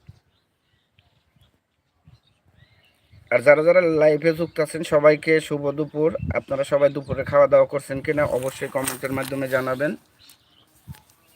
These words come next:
আপনাদের ভালোবাসা ভালো লাগা নিয়ে এই লাইভ আড্ডা। কে কোথা থেকে দেখছেন কমেন্টে থাকেন। আতিয়া মসজিদ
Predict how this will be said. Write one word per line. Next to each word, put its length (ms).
আপনাদের 340
ভালোবাসা 560
ভালো 260
লাগা 280
নিয়ে 180
এই 100
লাইভ 300
আড্ডা। 340
কে 140
কোথা 280
থেকে 220
দেখছেন 460
কমেন্টে 460
থাকেন। 440
আতিয়া 440
মসজিদ 480